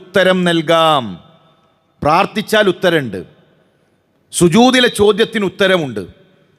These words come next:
ദുആ ജനങ്ങൾ മറക്കുന്നു. രോഗമുണ്ട്, പ്രയാസമുണ്ട്, അതെന്തുകൊണ്ട്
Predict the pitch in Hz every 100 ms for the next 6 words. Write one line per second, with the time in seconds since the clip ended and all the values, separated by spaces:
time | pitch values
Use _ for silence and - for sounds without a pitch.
0 | _ _ _ 139 196 214 277 302 277 247
1 | 254 262 240 214 190 185 143 98 - _
2 | _ _ _ _ _ _ _ _ _ _
3 | 131 202 220 220 208 196 190 170 190 226
4 | 226 220 196 190 190 - _ 139 202 190
5 | 240 233